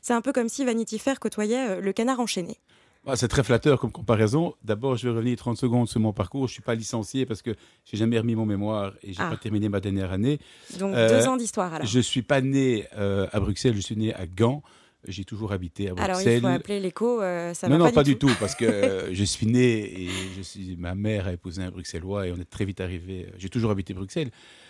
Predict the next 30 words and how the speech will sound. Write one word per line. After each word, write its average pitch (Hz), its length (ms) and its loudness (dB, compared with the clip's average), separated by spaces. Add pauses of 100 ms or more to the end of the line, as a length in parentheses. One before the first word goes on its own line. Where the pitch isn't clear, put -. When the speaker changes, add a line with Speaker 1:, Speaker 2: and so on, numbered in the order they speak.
(100)
Speaker 2:
Mais, 123 600 4
euh, 104 340 2
je 92 140 -6
me 95 80 -6
considère 92 720 -8
comme 90 180 -4
Bruxellois 87 640 -4
cent 90 300 -10
pour - 180 -12
cent. 156 400 2 (560)
Euh, 107 320 2
j'ai 104 160 2
fait 127 140 2
des 107 240 -2
études, 113 480 -2
euh, 95 500 0 (100)
via 98 480 -2 (140)
principalement 107 480 -2
l'école, 101 460 -4
euh, 90 180 -8
de 87 80 -8
mon 92 180 -6 (120)
père, 101 340 0
euh, 85 240 -10
la 82 300 -12 (160)
Rudy 92 240 -4
Bogarts, 87 320 -4 (160)
euh, 82 120 -14
la 87 100 -10
Brussels 95 280 -8